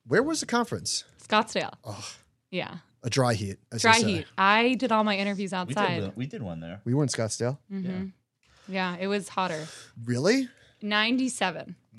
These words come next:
Speaker 1: Okay, I think we were hotter.
Speaker 3: Are
Speaker 1: Not,
Speaker 3: people
Speaker 1: not
Speaker 3: in
Speaker 1: to
Speaker 3: Ma-,
Speaker 1: brag.
Speaker 3: are people walking, are people walking
Speaker 1: <laughs>
Speaker 3: around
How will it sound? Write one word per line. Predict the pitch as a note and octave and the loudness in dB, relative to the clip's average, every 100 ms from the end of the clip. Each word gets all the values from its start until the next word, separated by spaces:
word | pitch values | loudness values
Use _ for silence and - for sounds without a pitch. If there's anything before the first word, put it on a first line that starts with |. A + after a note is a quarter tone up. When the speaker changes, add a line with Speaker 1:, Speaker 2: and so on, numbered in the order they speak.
| - | -10
Speaker 1:
Okay, | A2+ G2 G2 | -8 -8 -8
I | A2 | -6
think | - B2 | -2 -2
we | A#2 G#2+ | 0 -2
were | F#2 | -4
hotter. | F2+ G#2 | -6 -4
Speaker 3:
Are | |
Speaker 1:
Not, | A2 | 0
Speaker 3:
people | D3 G3 | 2 6
Speaker 1:
not | E3+ | 8
Speaker 3:
in | - | 8
Speaker 1:
to | |
Speaker 3:
Ma-, | C#3 | 6
Speaker 1:
brag. | A2+ F#2 G2 - | 2 0 -2 0
Speaker 3:
are | C3+ | 0
people | D#3+ E3 G#3+ | 0 -2 4
walking, | D#3+ - D#3 - | 4 4 2 4
are | C#3 | 4
people | A3+ D#3 | 4 4
walking | D#3+ D3+ C#3+ | 6 6 6
Speaker 1:
<laughs> | |
Speaker 3:
around | C3 B2+ B2 B2 B2 | 4 4 4 4 0